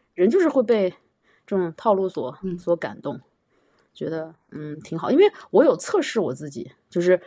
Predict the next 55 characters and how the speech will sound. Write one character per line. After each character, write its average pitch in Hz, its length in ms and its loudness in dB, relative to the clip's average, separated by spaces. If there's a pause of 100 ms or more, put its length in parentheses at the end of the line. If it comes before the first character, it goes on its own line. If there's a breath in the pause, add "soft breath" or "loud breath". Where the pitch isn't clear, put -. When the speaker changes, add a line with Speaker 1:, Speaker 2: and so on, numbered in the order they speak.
(180 loud breath)
Speaker 1:
我 - 80 -6
说 190 200 4 (200)
上 262 260 4
一 214 40 2
次 202 120 -4
看 202 240 0
的 185 80 0
觉 156 140 -4
得 160 200 0 (280 soft breath)
感 160 160 -4
动 175 120 2
的 175 80 2
地 170 60 2
方， 165 180 0
我 - 60 -4
看 190 160 -2
这 208 100 0
次 208 120 -2
你 180 100 0
还 143 80 0
会 254 160 4
不 226 60 0
会 175 340 4
感 139 180 -6
动？ 143 140 -4
哎， 175 160 -2
还 165 160 -2
会 277 140 -2
感 160 240 -6
动， 147 140 -10 (540 soft breath)
觉 - 160 -4
得 151 80 -2
可 - 200 -10
以， 127 200 -16
两 139 220 -2
次 160 180 -8
还 147 140 -6
是 151 300 -6 (280)
可 - 200 -8
以 156 120 -6
的。 143 120 -2
<laughs> - 1500 -4
对。 208 140 6
Speaker 2:
我 196 80 8
就 240 60 2 (160)
好 320 100 -4
奇 196 220 -2
哈， 208 140 2
你 220 120 2
两 208 180 2
次 208 160 -6
去 269 160 -4
的 262 140 2
时 190 180 -2
候 196 320 0